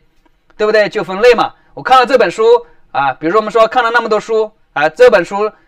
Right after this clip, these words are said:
是，是搞这个文学的，那本书是数学的，还有是搞物理的，我把它分类嘛。分类了之后，我才能化繁为简，哎，把有用的知识点我提炼出来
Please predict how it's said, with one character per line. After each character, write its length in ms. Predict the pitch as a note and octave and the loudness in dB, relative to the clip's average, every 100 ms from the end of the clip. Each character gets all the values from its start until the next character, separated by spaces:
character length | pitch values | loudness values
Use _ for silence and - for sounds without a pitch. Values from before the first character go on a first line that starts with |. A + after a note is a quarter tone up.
| _ | _
是， 240 | - A3+ G#3 | -12 -8 -6
是 260 | A3 G3+ - _ | -4 -6 -12 _
搞 160 | - D3+ | -2 -2
这 80 | F#3+ | -2
个 80 | |
文 200 | F3+ D3+ | -2 -2
学 160 | F3+ D#3 | -2 -2
的， 120 | D#3+ | 0
那 160 | F#3 G3+ | 2 0
本 120 | E3 | 0
书 140 | D3+ | -6
是 140 | F3 F#3+ | -10 -10
数 260 | - C4+ | -8 -6
学 180 | A#3 B2+ | -4 -4
的， 240 | B2+ B2+ - | -2 -4 -6
还 120 | - | -8
有 120 | E3+ D#3+ | -6 -6
是 80 | |
搞 140 | D#3+ C3+ | -6 -6
物 180 | F#3 A#3 | -4 -4
理 140 | D3 | -2
的， 180 | C3 - _ | -4 -6 _
我 200 | F#3 A3 | -2 -2
把 120 | A3+ | 0
它 80 | A3 | -2
分 220 | B3 C4 | 0 0
类 180 | D4 F#4 | 2 2
嘛。 180 | A#3+ C#3+ _ _ _ _ _ | 0 -2 _ _ _ _ _
分 260 | - C#4 | -2 2
类 120 | D#4 D#4+ | 4 4
了 100 | B3 | 2
之 140 | A3 | 4
后， 160 | A#3+ G3+ | 6 4
我 180 | D3+ D3+ _ | 2 -4 _
才 180 | - D#3+ | -8 -4
能 160 | F3+ G3+ _ | -4 -6 _
化 260 | - B3+ | 2 2
繁 160 | F#3+ D3+ | 4 -2
为 140 | D3+ | -4
简， 180 | D#3+ - _ _ _ - | -8 -12 _ _ _ -6
哎， 180 | C#3+ - - _ - | -4 -4 -6 _ -2
把 140 | F#3 | 0
有 180 | F3 E3+ | 2 2
用 160 | A3 C4 | 2 0
的 100 | A3+ | -2
知 180 | A3 | -4
识 120 | G#3 F#3+ | -8 -4
点 220 | E3 B2 | -2 -2
我 80 | B2+ | -8
提 220 | - D3+ | -8 -4
炼 180 | G#3 F#3+ | -2 -2
出 120 | E3+ | -2
来 280 | A#2+ A#2 | -4 -6